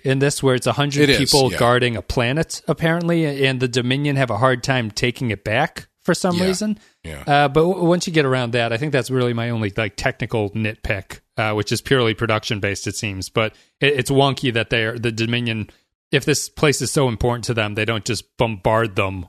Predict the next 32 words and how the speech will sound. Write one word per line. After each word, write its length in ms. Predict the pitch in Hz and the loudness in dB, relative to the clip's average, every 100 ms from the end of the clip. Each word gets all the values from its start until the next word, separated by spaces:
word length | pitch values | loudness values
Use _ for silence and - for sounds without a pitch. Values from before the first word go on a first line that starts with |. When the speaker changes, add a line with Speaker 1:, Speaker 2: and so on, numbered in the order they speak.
| - | -4
Speaker 1:
with 300 | 127 107 90 | 0 0 -2
soldiers 560 | - 120 104 95 87 - | -4 -2 -2 -4 -6 -8
to 80 | 107 | -8
take 200 | 104 98 | -8 -8
it 80 | 98 | -6
back. 240 | 98 90 | -6 -2
Speaker 2:
Right. 380 | 135 120 87 80 | 0 0 0 -6
Yeah. 300 | 123 127 104 | -2 0 0
It, 260 | 98 131 - | -2 -4 -2
like, 200 | 143 135 | -2 0
the, 400 | 143 131 120 113 - _ _ _ _ _ _ - | -2 -2 -2 -6 -14 _ _ _ _ _ _ -12
uh, 80 | - | -10
they, 260 | 123 139 | -4 -4
they 260 | 139 131 139 | -4 -4 -6
kinda, 680 | - 156 165 170 160 147 131 - - _ _ _ _ _ _ _ _ _ _ _ - | -4 -2 -2 0 0 0 -4 -8 -20 _ _ _ _ _ _ _ _ _ _ _ -4
they, 160 | 147 | -2
they 180 | 135 165 | 0 0
set 340 | 156 - 190 185 | 2 4 4 4
it 100 | 143 | 2
up 260 | 151 - | 0 0
so 300 | - 151 131 | 0 2 2
it, 160 | 120 - | 0 -4
it, 200 | 123 110 - | -8 -8 -6
it 220 | 120 - - | -8 -8 -14
feels 520 | - - 127 131 131 | -8 -2 2 2 2
a 80 | 120 | 0
little 520 | 110 107 120 123 120 113 | -2 0 0 0 0 -2
less 260 | 117 107 - | -2 -4 -2
awkward, 480 | 113 117 131 120 117 | -2 0 0 0 0
but 160 | 110 | -6
it, 120 | 98 - - | -6 -14 -12
it's, 340 | 117 - - | -10 -8 -10